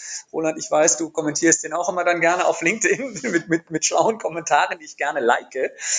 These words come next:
und weiterhin auch liken werde. Dann, äh, muss man sagen, ähm, das ist glaubwürdig mittlerweile. Also jedenfalls hundertmal glaubwürdiger, als es noch vor zehn Jahren war, äh, und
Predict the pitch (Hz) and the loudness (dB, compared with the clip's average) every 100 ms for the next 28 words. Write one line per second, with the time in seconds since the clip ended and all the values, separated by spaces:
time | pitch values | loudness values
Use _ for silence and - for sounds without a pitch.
0 | - - 135 131 156 165 151 147 147 151 | -6 -14 2 4 4 -2 -2 2 4 4
1 | 147 147 151 165 - - - - 151 147 | 4 4 6 2 -4 -10 -10 -2 2 2
2 | 143 151 - 160 170 - 190 147 139 151 | 0 -4 -4 -2 0 2 0 0 4 4
3 | 180 185 190 160 151 156 151 _ _ 135 | 4 -2 -4 -2 0 -2 -8 _ _ 2
4 | 135 113 - - 131 135 143 - - 135 | 4 2 -4 -6 -2 2 4 2 0 4
5 | 131 107 95 131 131 123 107 104 104 - | 4 4 -2 -4 0 2 2 2 2 2
6 | 123 135 131 143 147 151 156 214 254 208 | 2 0 2 2 4 2 2 2 4 4
7 | 190 160 151 - - 156 147 143 143 143 | 2 2 2 2 0 0 2 2 2 2
8 | - 139 147 135 143 135 131 160 175 123 | 2 0 -2 -2 -2 -2 0 0 0 4
9 | 123 139 151 143 135 156 147 147 | 6 6 6 6 4 4 -2 -6